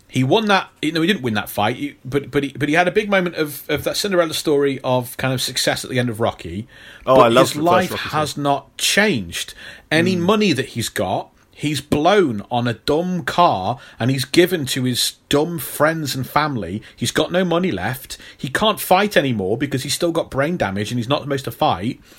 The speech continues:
Speaker 1: He's working in a meat packing, like, factory. His life is actually worse because everywhere he goes, people recognise him and kind of make fun of him. It's really good.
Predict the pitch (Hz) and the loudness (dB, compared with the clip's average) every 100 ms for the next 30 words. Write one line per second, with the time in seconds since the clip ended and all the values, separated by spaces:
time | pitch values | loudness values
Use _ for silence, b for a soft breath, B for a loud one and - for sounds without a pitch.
0 | B B B 127 123 185 190 165 147 127 | B B B -2 4 4 4 0 0 0
1 | 131 180 185 - 143 - 110 101 - - | 0 -2 -2 0 0 -2 -6 -6 -10 -4
2 | 110 - - 110 - - 98 90 117 B | -4 -4 -2 -2 -2 -8 -8 -6 -8 B
3 | B - 143 143 170 208 175 165 196 - | B -2 0 2 2 2 0 0 0 -2
4 | 135 120 123 339 120 180 - - B 160 | -4 -2 0 2 2 -2 -4 -8 B -4
5 | 160 180 208 202 180 160 147 226 123 110 | -2 0 0 2 0 0 2 4 4 0
6 | 170 - B - 170 156 202 - 185 139 | -4 -6 B -6 -2 0 0 0 0 2
7 | 107 123 120 139 143 147 147 - - 226 | 0 -2 -4 -4 -2 -2 -4 -6 -4 -2
8 | 147 90 85 _ _ _ - 143 - 127 | -2 -6 -12 _ _ _ -4 -2 -2 -4
9 | 123 143 131 113 131 104 | -2 0 -2 -2 -2 -2